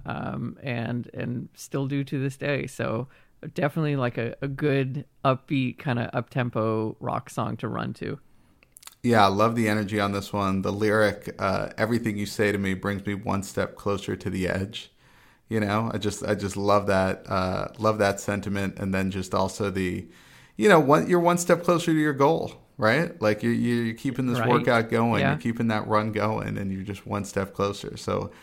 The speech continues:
Speaker 2: I think it works on a couple different levels there. Um, but yeah, great pick. Great pick. Um,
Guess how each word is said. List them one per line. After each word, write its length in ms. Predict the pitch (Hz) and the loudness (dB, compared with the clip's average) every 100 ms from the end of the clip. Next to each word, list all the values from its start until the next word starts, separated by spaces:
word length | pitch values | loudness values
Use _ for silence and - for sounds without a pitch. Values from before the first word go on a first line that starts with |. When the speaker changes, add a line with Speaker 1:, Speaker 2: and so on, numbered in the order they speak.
| - - | -20 -20
Speaker 2:
I 40 | - | -8
think 120 | 110 | -4
it 80 | 110 | 0
works 300 | 104 101 - | 0 0 -2
on 80 | 95 | -4
a 60 | |
couple 280 | - 101 95 | -2 -2 -2
different 320 | 98 92 95 | -4 -6 -6
levels 360 | 101 98 98 90 | -2 -2 -4 -4
there. 420 | 98 95 92 92 - - - | -2 0 0 -4 -10 -12 -4
Um, 520 | 95 92 92 98 95 - | -2 -2 -4 -6 -12 -6
but 160 | 110 - | -6 -2
yeah, 220 | 156 123 | -2 -2
great 320 | - 120 160 | -2 -4 -4
pick. 380 | - - - _ _ - | -6 -8 -14 _ _ -6
Great 220 | 113 117 | -4 -4
pick. 260 | - - - _ - - - - - _ | -10 -12 -18 _ -20 -20 -20 -20 -20 _
Um, 560 | 120 117 117 110 107 113 | 2 6 6 4 0 -6